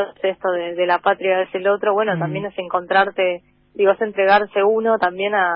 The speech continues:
Speaker 1: a pasar a veces mal, a, a entregarse desde otro lugar,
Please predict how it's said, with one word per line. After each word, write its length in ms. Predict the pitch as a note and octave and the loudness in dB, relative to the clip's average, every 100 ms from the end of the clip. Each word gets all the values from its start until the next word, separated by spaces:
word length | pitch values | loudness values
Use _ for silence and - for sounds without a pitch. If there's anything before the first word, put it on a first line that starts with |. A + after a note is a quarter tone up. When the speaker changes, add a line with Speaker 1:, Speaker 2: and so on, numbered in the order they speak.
| F3 E3+ _ _ _ _ | -4 -8 _ _ _ _
Speaker 1:
a 120 | F#3+ | -4
pasar 420 | - F3 G3 G3+ | -2 -4 -4 0
a 60 | G3+ | 2
veces 260 | G3 F#3+ F#3 | 2 0 2
mal, 420 | G3 G#3 G#3+ G#3 | 4 6 6 4
a, 280 | F3+ F3 F3 F3 | 4 2 -2 -2
a 80 | F3 | -4
entregarse 480 | F3 F#3 G3 F#3+ | -2 0 0 2
desde 280 | G#3 F#3 F#3+ | 0 0 0
otro 240 | G3 G3 G3 | 0 0 0
lugar, 380 | F#3+ G3 A3 | 2 2 2